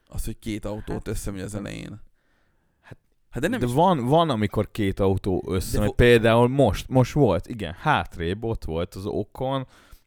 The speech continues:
Speaker 2: Tsunoda, Mick Schumacher, szendvicsbe volt az Ocon, nem tehetett róla, a kettő izé ráment, a kettő szívta meg.
Speaker 1: Na várjál, egy kérdés.
Speaker 2: Itt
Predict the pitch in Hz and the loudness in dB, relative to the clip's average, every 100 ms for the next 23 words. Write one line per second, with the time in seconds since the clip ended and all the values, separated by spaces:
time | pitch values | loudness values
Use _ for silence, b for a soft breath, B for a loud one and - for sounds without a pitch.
0 | - - 113 110 101 95 90 - 87 92 | -16 -8 -6 -4 -2 -2 -2 -6 -10 -10
1 | - 120 120 127 151 165 160 - _ _ | -8 -8 -8 -8 -8 -8 -10 -14 _ _
2 | _ - 113 95 92 98 - 95 82 - | _ -8 -8 -6 -8 -8 -4 -4 -4 -6
3 | 113 135 - 127 120 127 101 87 87 80 | -8 -8 -10 -12 -10 -8 -10 -10 -10 -10
4 | 85 - 123 147 131 123 b b - - | -14 -12 -8 -4 -2 -4 b b -14 -4
5 | 104 - - 104 101 92 90 98 87 80 | -2 -2 -2 0 0 -2 -4 -4 -6 -6
6 | 92 123 131 - 139 107 - - - - | -6 -6 -8 -8 -6 -6 -6 -10 -8 -12
7 | 92 - 95 82 67 - 117 113 120 110 | -12 -8 -6 -6 -10 -14 -10 -6 -4 -6
8 | 95 _ _ _ 113 - 107 98 - 127 | -14 _ _ _ -18 -10 -10 -8 -4 -4
9 | - - | -4 -14